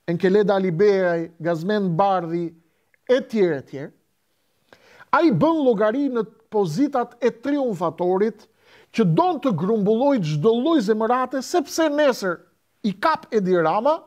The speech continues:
bëjmë një parti tjetër, ose sipas Berishës mund t'i kap dhe Juri Kim dhe mund të hap një parti tjetër me ta. Mund t'i kap dhe kushdo tjetër dhe mund të hap një parti tjetër dhe kjo pamundson rikthimin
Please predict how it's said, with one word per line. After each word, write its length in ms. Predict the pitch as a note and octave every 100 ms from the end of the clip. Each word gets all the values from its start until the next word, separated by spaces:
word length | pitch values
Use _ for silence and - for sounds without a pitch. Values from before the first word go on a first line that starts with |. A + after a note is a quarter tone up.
| -
bëjmë 460 | C3+ C3 D#4 D#4 C#4+
një 100 | -
parti 380 | A#3 G3 G#3+ F3+
tjetër, 400 | G3 F3+ A#3+ E4 _ _ -
ose 340 | D#4+ - C4
sipas 480 | - B3+ D4 C#4 G#3+
Berishës 420 | C#4+ D4 B3 A#3+ - - _
mund 280 | G#3+ D#4+ D4
t'i 120 | C#4+
kap 240 | D#4 D#4+ C4
dhe 160 | D4
Juri 320 | C#4+ D#4+ E4+
Kim 400 | D#4+ D#4 C4+ D3+ - _ -
dhe 160 | F#3+ G#3+
mund 240 | G#3+ G3
të 80 | D#3+
hap 200 | G3 A3
një 100 | G#3
parti 320 | A#3+ A#3 D4
tjetër 380 | B3+ D4 D#4 F4
me 100 | E4 -
ta. 180 | E3+ - _ - - -
Mund 180 | A3+ C4
t'i 100 | D4+
kap 200 | D4+ D4+
dhe 120 | D#4+ D#4+
kushdo 460 | - E4 C#4 D#4+
tjetër 380 | - A#3 A3+ C4
dhe 100 | B3
mund 140 | B3 G#3
të 80 |
hap 160 | C#4 C#4+
një 100 | C4
parti 260 | B3+ - C#4+
tjetër 280 | C4+ C4 C4 - - -
dhe 160 | F3 A3+
kjo 220 | - D#4+ D#4+ -
pamundson 960 | D4+ C#4 C#4+ C4+ G#3 F#3 - D4+ G3+ E3 E3
rikthimin 720 | E3 D#3 - A#3 A3+ A3+ G#3+